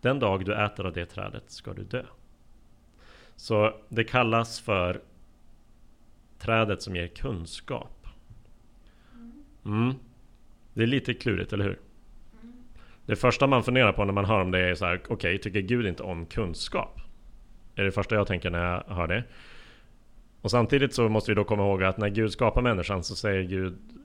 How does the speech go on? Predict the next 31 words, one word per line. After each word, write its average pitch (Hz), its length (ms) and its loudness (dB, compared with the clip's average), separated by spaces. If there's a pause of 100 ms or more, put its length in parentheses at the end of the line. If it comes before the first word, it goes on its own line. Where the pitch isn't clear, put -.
(140)
till 101 200 0
människan 90 460 0
att, - 380 -8 (440)
eh, - 340 -10 (1400)
att - 40 -10
människan 98 380 -2
ska 95 160 -2
råda 110 480 0
över 87 200 0
naturen - 520 -6 (200)
och - 60 -10
liksom 92 520 -8 (120)
ha - 140 -8
ansvar 113 480 2
över 82 140 0
den. 107 160 -6 (260)
Och - 240 -4
ska 110 140 -4
man 98 180 -2
kunna 104 140 0
ha - 60 -2
ansvar 120 300 2
över 90 120 4
något 85 160 -4
så 107 80 -6
måste 101 180 -6
man 90 60 -2
ha 90 60 -4
kunskap 101 460 -4
om 87 140 -8
det. 117 140 -2